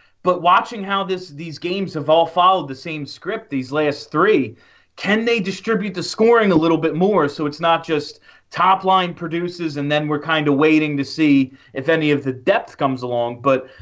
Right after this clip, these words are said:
again, it's hard to argue. Uh, you know, Flyers do get outshot in that game, but I think that was more, um, Toronto making their comeback and everything. I thought they bottled them up pretty well for most of the game. And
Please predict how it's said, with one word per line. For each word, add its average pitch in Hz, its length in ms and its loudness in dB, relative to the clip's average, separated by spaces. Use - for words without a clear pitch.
again, 190 380 2
it's 180 140 0
hard 214 220 2
to 190 80 0
argue. 185 280 2
Uh, 151 320 -2
you 175 100 -8
know, 139 260 -6
Flyers 196 360 -12
do 185 160 -16
get 165 180 -10
outshot 208 600 -2
in 165 80 -12
that 139 220 -6
game, 131 260 -8
but 135 140 -2
I 127 60 -2
think 139 260 0
that 139 180 2
was 131 140 0
more, 127 420 0
um, 120 360 2
Toronto 147 500 2
making 143 380 -4
their 120 120 -6
comeback 151 560 0
and 131 100 -6
everything. 123 400 -10
I 120 80 -4
thought 135 240 -6
they 131 80 -2
bottled 127 380 2
them 123 160 -6
up 120 160 -2
pretty 147 240 -4
well 127 260 2
for 117 140 -12
most 143 320 -2
of 127 60 -8
the 123 60 -6
game. 107 380 -6
And 143 500 2